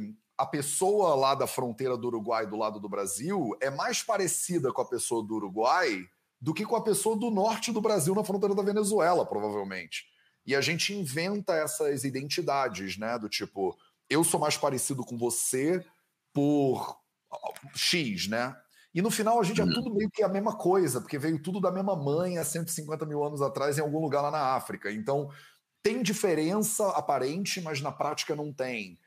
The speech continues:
Speaker 1: É, a gente faz a divisão da mente e do corpo também muito. As pessoas falam, "Mas na mente não sei o quê, mas no corpo", aquele, é quase um, uma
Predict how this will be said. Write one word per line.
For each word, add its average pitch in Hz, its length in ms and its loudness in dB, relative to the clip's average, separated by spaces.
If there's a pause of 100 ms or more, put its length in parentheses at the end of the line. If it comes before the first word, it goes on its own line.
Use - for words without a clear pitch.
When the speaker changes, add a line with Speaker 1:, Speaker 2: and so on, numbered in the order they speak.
(220)
Speaker 1:
É, 123 320 4
a 123 80 4
gente 139 180 -2
faz 156 200 2
a 165 40 2
divisão 147 380 0
da 143 120 2
mente 139 380 -4
e 160 40 -2
do 156 120 -2
corpo 139 420 -2
também 113 260 -4
muito. 113 400 -4
As 98 80 -6
pessoas 113 260 -8
falam, 120 200 -4
"Mas 143 160 -2
na 180 120 0
mente 202 480 -2
não 208 80 2
sei 190 160 2
o 185 60 0
quê, 175 180 0
mas 143 140 -2
no 143 100 -2
corpo", 160 640 0 (360)
aquele, 156 580 2
é 139 60 0
quase 180 300 0
um, 139 560 -2
uma 104 160 -8